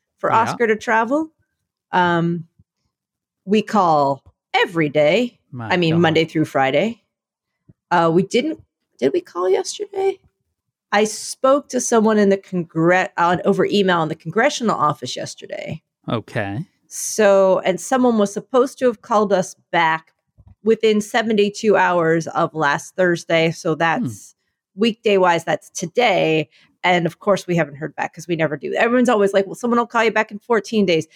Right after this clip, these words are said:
Speaker 2: Yeah.
Speaker 1: We, we always get, like, a, a shorter, first it's, like, ninety days, and it was sixty days. Then it was fourteen days, and now it's seventy-two hours, but no one ever does. But the sh-, times get shorter. Um, <laughs> so that's good. Like, at least it's like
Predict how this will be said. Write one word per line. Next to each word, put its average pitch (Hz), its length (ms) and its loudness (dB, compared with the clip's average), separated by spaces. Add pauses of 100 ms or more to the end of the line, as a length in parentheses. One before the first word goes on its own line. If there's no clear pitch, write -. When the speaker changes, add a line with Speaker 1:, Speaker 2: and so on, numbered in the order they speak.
(160)
Speaker 2:
Yeah. 127 140 0
Speaker 1:
We, - 240 0
we 262 140 2
always 320 280 2
get, - 220 -2
like, 202 160 0
a, 170 120 0 (120)
a 185 160 0
shorter, 196 840 0 (300)
first 254 240 0
it's, 254 140 -2
like, 196 140 0
ninety 190 320 2
days, 175 280 0
and 170 100 -4
it 131 60 -10
was 160 140 -6
sixty - 480 -2
days. 160 500 0 (280)
Then 233 100 2
it 262 60 2
was 262 140 2
fourteen 214 600 -2
days, 160 400 2
and 180 100 -2
now 190 180 2
it's 202 140 -2
seventy-two 190 560 -2
hours, 160 380 0
but - 200 -4
no 196 300 4
one 196 240 2
ever 180 260 -2
does. 170 380 -2
But 220 240 -4
the 220 80 0
sh-, - 100 -4
times 349 400 -4
get 190 200 -4
shorter. 170 400 -6 (420)
Um, 214 440 2
<laughs> - 40 -20
so - 300 -2
that's 320 300 -2
good. 196 380 0
Like, 208 180 -2
at 240 140 0
least 320 240 -2
it's - 160 -18
like 220 260 0